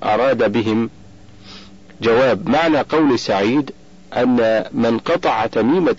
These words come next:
من إنسان فله من الأجر مثل أجر من اعتق، من اعتق رقبة، ويؤخذ منه فضل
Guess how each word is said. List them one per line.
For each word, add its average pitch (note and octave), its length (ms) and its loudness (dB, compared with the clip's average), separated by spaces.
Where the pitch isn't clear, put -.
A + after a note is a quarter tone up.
من G2+ 340 0
إنسان C3 540 0
فله C#3 340 0
من G#2+ 260 0
الأجر B2 500 0
مثل B2+ 320 0
أجر C3+ 440 0
من A2+ 220 2
اعتق، A2 640 -2
من G#2+ 240 -2
اعتق C3 420 -2
رقبة، A2 480 -2
ويؤخذ A2+ 640 2
منه C3+ 480 2
فضل C3+ 320 2